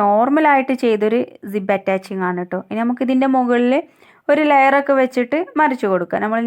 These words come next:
നൈറ്റി അതുപോലെ കുട്ടികളുടെ ഉടുപ്പൊക്കെ ഉണ്ടല്ലോ, അതിലൊക്കെ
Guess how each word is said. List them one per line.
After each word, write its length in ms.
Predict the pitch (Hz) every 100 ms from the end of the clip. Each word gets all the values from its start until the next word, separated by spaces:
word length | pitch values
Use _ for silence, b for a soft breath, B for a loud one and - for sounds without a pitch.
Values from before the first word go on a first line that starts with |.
| 226
നൈറ്റി 460 | 220 208 _ 233 226 - 202
അതുപോലെ 520 | 208 202 202 202 214 226 b b _ 254
കുട്ടികളുടെ 460 | 247 240 240 247 240
ഉടുപ്പൊക്കെ 480 | 214 - 220 202
ഉണ്ടല്ലോ, 300 | 185 170 170 185 B B B -
അതിലൊക്കെ 400 | 233 262 269 262